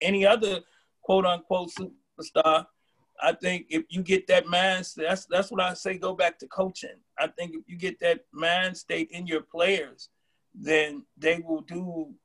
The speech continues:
great things like, you know, they pulled off yesterday. So, you know, you look at, that man had four turnovers 'cause of that. And, and, and that, that's a mentality more so, I think,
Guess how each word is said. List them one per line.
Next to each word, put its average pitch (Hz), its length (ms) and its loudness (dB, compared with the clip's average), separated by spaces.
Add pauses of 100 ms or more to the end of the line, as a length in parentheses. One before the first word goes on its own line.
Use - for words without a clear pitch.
(240)
great 175 320 0
things 196 580 -2
like, 147 280 2 (120)
you 170 140 -6
know, 156 180 4
they 160 120 2
pulled 175 280 -2
off 208 220 4
yesterday. 123 520 -6 (380)
So, 143 460 -2 (140)
you 151 140 -10
know, 170 140 0
you 165 160 -4
look 190 220 0
at, 165 160 4
that 160 140 -2
man 185 180 4
had 165 200 4
four 180 160 2
turnovers 214 480 2
'cause 151 220 0
of 139 60 -10
that. - 220 -2 (460)
And, 180 420 6
and, 156 320 -4
and 156 200 -6
that, 165 240 -4
that's 175 220 -4
a 170 40 -6
mentality 160 760 0
more 165 280 2
so, 156 320 0
I 156 120 4 (100)
think, 156 280 -6